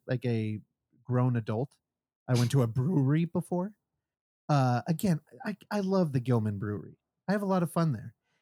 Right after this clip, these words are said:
They never bring us our goddamn pizza. I know you're <laughs> listening out there. Twice now. The first time,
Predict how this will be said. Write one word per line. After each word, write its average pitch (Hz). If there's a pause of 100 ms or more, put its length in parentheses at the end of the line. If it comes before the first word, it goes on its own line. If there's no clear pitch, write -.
(180)
They 143 (300)
never 156
bring 160
us 151
our 147
goddamn 156
pizza. 185 (520)
I 165
know 175
you're 254
<laughs> -
listening 196
out 143
there. 110 (260)
Twice 190
now. 127 (180)
The 156
first -
time, 285